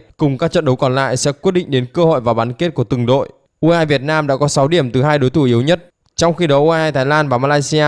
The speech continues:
có ba điểm và rất ít khả năng họ để tuột mất ba điểm từ Singapore và Lào. Trong bối cảnh hiện tại, không nhiều sự lạc quan vào khả năng U hai Việt Nam sẽ thắng cả hai đối thủ còn lại. Vậy nếu như trường hợp đều có kết quả hòa thì sao?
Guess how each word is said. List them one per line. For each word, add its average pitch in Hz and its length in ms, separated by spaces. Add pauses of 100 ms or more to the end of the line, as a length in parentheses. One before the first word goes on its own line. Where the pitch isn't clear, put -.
(120)
có - 80
ba 151 180
điểm 131 320 (260)
và 131 200
rất 185 160
ít 208 80
khả 131 180
năng 151 220
họ 147 120
để 135 120
tuột 120 160
mất 156 180
ba 156 180
điểm 147 280
từ 131 140
Singapore 143 640
và 120 80
Lào. 110 440 (340)
Trong 170 180
bối 151 120
cảnh 135 160
hiện 127 180
tại, 139 220 (260)
không 185 260
nhiều 165 160
sự 156 140
lạc 135 180
quan 160 200
vào 135 120
khả 127 160
năng 151 260
U 151 60
hai 151 140
Việt 127 180
Nam 139 300
sẽ - 160
thắng 143 300
cả 165 120
hai 151 180
đối 127 120
thủ 151 200
còn 120 220
lại. 120 200 (400)
Vậy 151 140
nếu 147 140
như 190 100
trường 143 260
hợp 135 200
đều 135 220
có 135 100
kết 165 160
quả 143 140
hòa 123 260
thì 113 140
sao? 131 420